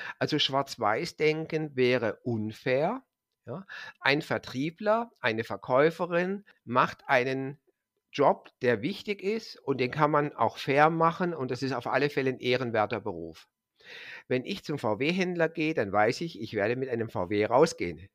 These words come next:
Nicht mit einem B M W und der wird auch nicht sagen, „Herr Walz, Entschuldigung, bei der Strecke, ja, Ihre paar Kilometer, da könnten Sie doch ein E-Bike nehmen.“ Das wird nicht passieren, aber das kann man sehr gut vorhersehen. So, der Unterschied zwischen Honorar- und Provisionsberatung ist sehr, sehr einfach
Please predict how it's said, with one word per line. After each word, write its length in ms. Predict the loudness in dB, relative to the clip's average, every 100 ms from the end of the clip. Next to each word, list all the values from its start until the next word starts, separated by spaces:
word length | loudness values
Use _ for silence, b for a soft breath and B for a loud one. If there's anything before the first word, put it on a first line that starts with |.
| _ -6
Nicht 240 | -4 -4
mit 140 | -8
einem 160 | -6 -4
B 180 | 0 2
M 140 | 2
W 200 | 0 0
und 140 | -2 -2
der 120 | -2
wird 120 | -2
auch 120 | -4
nicht 120 | -8
sagen, 160 | -8 -6
„Herr 140 | -6
Walz, 320 | -6 -6 -10 -16
Entschuldigung, 640 | -16 -14 -8 -4 -2 -4 -10
bei 120 | -8
der 180 | -6 -6
Strecke, 440 | -4 -6 -4 -6
ja, 220 | -2 -2 2
Ihre 220 | 0 0
paar 160 | -4
Kilometer, 480 | -6 -4 -2 0 -2 B B B B
da 80 | -10
könnten 340 | -4 -6 -6
Sie 100 | -4
doch 120 | -4
ein 80 | -4 -2
E-Bike 460 | 0 2 2 0
nehmen.“ 340 | -8 -8 -10 -20 b b b b
Das 180 | -6 2
wird 180 | 0 0
nicht 180 | -10 -6
passieren, 480 | -6 -4 -8 -6 -2
aber 160 | 0
das 180 | 0 -2
kann 160 | 0 0
man 120 | 2
sehr 160 | 0 -2
gut 180 | -4
vorhersehen. 720 | -4 -4 -2 -4 -6 -12 -14 _ B B B B
So, 260 | -2 0 0 B B B
der 140 | -2 0
Unterschied 540 | 0 0 -2 -2 -6
zwischen 360 | -8 -8 -6 -4
Honorar- 480 | -2 2 4 4 2
und 140 | -6
Provisionsberatung 1080 | -4 -2 -2 -4 -4 -6 -10 -2 -2 -2 -8
ist 140 | -8
sehr, 160 | -2 -2
sehr 240 | 0 -4
einfach 560 | -2 -4 -2 -6 -6